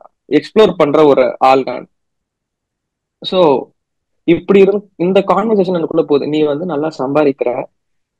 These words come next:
இப்-, நீ ஒரு நல்ல life lead பண்ணணும்னு நினைக்கிற, எல்லாமே right தான். ஆனா நீ, நீ கொஞ்சம் யோசிச்சு பார்த்தியா, எத்தனையோ பேர் வந்து உனக்கு முன்ன பின்ன தெரியாதவங்களாம் ஆண்டவர் உன்னை, ஆஹ், ஊழியத்துக்கு அழைக்கிறாரு, ஆண்டவர் உன்னை ஊழியத்துக்கு அழைக்கிறாருன்னு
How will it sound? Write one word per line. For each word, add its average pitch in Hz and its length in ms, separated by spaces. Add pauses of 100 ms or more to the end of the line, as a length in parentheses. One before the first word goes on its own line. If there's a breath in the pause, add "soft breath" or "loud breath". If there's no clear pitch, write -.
(140)
இப்-, 135 180
நீ 143 100
ஒரு 143 160
நல்ல 160 280
life 175 320
lead 160 280
பண்ணணும்னு 151 160
நினைக்கிற, 139 380
எல்லாமே 160 400
right 151 340
தான். 127 260 (600)
ஆனா 170 560 (300)
நீ, 185 240
நீ 185 200
கொஞ்சம் 247 320
யோசிச்சு 220 320
பார்த்தியா, 170 360
எத்தனையோ 269 720
பேர் 220 180
வந்து 175 640
உனக்கு 156 380
முன்ன 247 200
பின்ன 220 140
தெரியாதவங்களாம் 185 600
ஆண்டவர் 175 340
உன்னை, 147 260 (640)
ஆஹ், 139 220
ஊழியத்துக்கு 226 440
அழைக்கிறாரு, 151 460
ஆண்டவர் 175 400
உன்னை 156 80
ஊழியத்துக்கு 185 500
அழைக்கிறாருன்னு 147 480